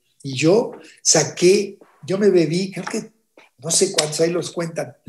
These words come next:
cuántos periódicos me los eché, a veces todo el año, y, y, y me, de veras que me tenían que correr de los archivos,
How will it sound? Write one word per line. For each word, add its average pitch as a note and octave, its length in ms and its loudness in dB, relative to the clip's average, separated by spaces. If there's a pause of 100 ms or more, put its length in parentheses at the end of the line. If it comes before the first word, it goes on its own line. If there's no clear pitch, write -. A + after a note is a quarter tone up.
(360)
cuántos E3+ 360 -2
periódicos D#3 600 2
me D3+ 60 -6
los C3 160 -6
eché, D#3 400 -2
a C#3+ 80 -2
veces F3+ 560 2 (1200)
todo G#3+ 320 4
el F3 140 4
año, F3 540 -2
y, E3+ 240 -12
y, D#3+ 340 -10 (120)
y - 40 -8
me, D3+ 100 -6
de D3+ 140 0
veras A3 260 2
que - 120 -8
me D#3 80 -10
tenían E3+ 340 -10
que F#3 180 -8
correr E3 360 -8
de E3+ 80 -12
los C3+ 180 -10
archivos, - 640 -16